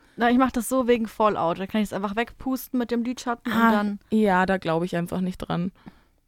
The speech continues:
Speaker 1: Nee, ich fange mit den Augen an. Es sieht aber immer sehr komisch aus, wenn man so dramatische Augen hat und sonst noch ganz ungeschminkt ist, ohne Foundation und alles, aber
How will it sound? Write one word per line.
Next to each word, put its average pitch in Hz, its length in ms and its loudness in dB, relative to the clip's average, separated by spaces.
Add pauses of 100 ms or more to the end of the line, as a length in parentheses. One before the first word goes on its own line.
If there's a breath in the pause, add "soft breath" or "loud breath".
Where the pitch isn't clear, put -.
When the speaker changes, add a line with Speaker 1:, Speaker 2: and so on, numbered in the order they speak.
(100)
Speaker 1:
Nee, 208 160 -6
ich - 120 -8
fange 208 140 0
mit 190 100 -4
den 175 120 -6
Augen 170 240 -8
an. - 200 -10
Es - 100 -8
sieht 220 120 -6
aber 240 200 0
immer 247 220 8
sehr 240 200 2
komisch 254 400 -2
aus, - 180 -4
wenn 220 60 -2
man 220 140 0
so 208 80 -4
dramatische 202 760 -2
Augen 208 260 -4
hat 214 200 -8
und 196 200 -6
sonst 190 440 -4
noch 208 200 -6
ganz 214 220 -2
ungeschminkt 190 540 -8
ist, - 180 -12
ohne 190 180 -6
Foundation 180 540 -6
und 170 100 -12
alles, 170 380 -8
aber 165 360 -6